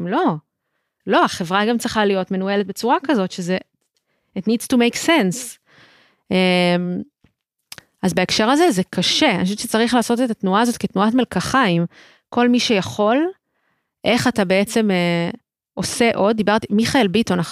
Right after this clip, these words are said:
חבר כנסת, יש לו ספר על זה, אה, וגם ראיינתי אותו לפודקאסט שלי ב-, במשחקות באש, עשינו פרק על כסף.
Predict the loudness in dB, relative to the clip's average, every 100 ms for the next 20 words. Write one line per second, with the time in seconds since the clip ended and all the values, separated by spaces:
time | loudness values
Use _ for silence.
0 | -12 -4 -2 -2 0 -2 -2 -6 -6 -8
1 | -6 -4 -2 0 -2 -2 -2 -2 -4 _
2 | _ -20 _ _ -6 0 2 2 0 0
3 | 0 0 0 0 -2 -2 -2 -4 -4 -4
4 | -4 -2 -2 -2 -6 _ -4 -2 -2 -4
5 | -4 -2 0 0 0 -2 0 0 0 -4
6 | -2 -4 0 0 -2 -8